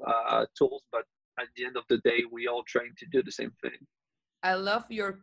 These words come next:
Speaker 2: your comment about art, basically design, it's art with constraints. That's, like, really, um, interesting for me. Um, do you think, like, constraints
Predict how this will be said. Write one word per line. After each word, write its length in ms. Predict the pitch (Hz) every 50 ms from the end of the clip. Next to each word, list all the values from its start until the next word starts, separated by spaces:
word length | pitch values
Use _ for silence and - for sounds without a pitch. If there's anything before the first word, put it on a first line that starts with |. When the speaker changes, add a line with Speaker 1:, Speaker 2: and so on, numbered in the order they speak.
| _ _ -
Speaker 2:
your 260 | - 175 170 170 165
comment 400 | 165 - - 175 175 175 175 170
about 440 | 156 156 160 156 156 151 156 156 - _ -
art, 460 | 170 165 165 170 175 170 165 180 - - 170
basically 420 | 170 175 175 175 175 - - 170 160
design, 540 | 160 151 160 165 165 170 170 170 170 170 -
it's 200 | - 165 160 - -
art 220 | 160 160 165 165
with 160 | 165 165 165 -
constraints. 800 | - 143 147 143 - - 147 135 139 175 233 277 - - - _ _
That's, 360 | 175 175 180 185 180 - - _ _ -
like, 260 | 165 156 151 151 151 160
really, 580 | 175 175 175 180 180 175 170 170 156 151 - -
um, 220 | - 160 156 - -
interesting 480 | 175 175 175 190 185 196 190 - 175 160
for 120 | 165 151
me. 220 | 151 156 156 156 151 -
Um, 340 | 165 156 156 156 151 - - _ _ _ _ _ _ _ _ -
do 40 | 202
you 140 | 196 214 214
think, 440 | 214 - 247 233 233 233 240 - -
like, 260 | 202 196 185 180 180
constraints 880 | - 185 180 175 - - 190 185 185 190 190 196 196 196 190 190 - -